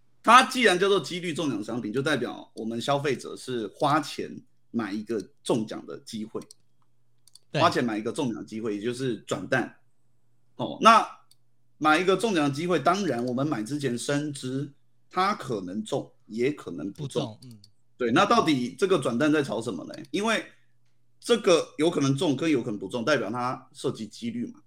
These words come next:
Speaker 2: 嗯。
Speaker 1: 那只要任何跟几率有关的东西，大家最在意的东西就是它到底是不是真的。也就是说，你这个过程是公平、公正、公开的吗？这三个原则是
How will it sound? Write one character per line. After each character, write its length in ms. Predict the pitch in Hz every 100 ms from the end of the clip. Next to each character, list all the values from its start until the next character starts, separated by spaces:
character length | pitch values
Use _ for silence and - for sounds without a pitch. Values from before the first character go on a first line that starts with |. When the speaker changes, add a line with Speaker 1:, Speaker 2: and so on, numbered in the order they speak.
| _ _ _ _ _ -
Speaker 2:
嗯。 80 | 170
Speaker 1:
那 280 | 202 - -
只 200 | - 131
要 200 | 185 190
任 240 | 208 165
何 440 | 120 - 101 113 - _ _
跟 220 | 175 180
几 160 | 151 160
率 220 | 165 120
有 140 | 90
关 320 | 92 123 131 123
的 180 | 101
东 240 | - 110 113
西， 180 | - 104
大 160 | 147
家 160 | 139 143
最 240 | 139 151
在 200 | - 139
意 180 | 110 131
的 120 | 107
东 200 | 98 113
西 120 | 117 110
就 100 | 110
是 240 | 110 98 - - _ _
它 100 | -
到 160 | 175 190
底 120 | -
是 140 | -
不 60 | 113
是 160 | 117 104 -
真 240 | 104 95 -
的。 120 | - _ _ _ -
也 100 | 127
就 100 | 175
是 80 |
说， 260 | 156 175 165 - _
你 360 | 127 120 110 - -
这 120 | 190
个 100 | 143
过 160 | 170
程 140 | 139 127
是 180 | 156 139
公 240 | 156 160
平、 280 | 120 110 117
公 220 | 143 139
正、 200 | 139 113
公 160 | 104 110
开 160 | 110 101
的 80 | 87
吗？ 240 | 65 139 - _ _ _ _ _ _ _ _ _ -
这 140 | 208
三 160 | 185 185
个 260 | 156 - _ _
原 200 | 120 135
则 160 | 135 123
是 260 | 151 147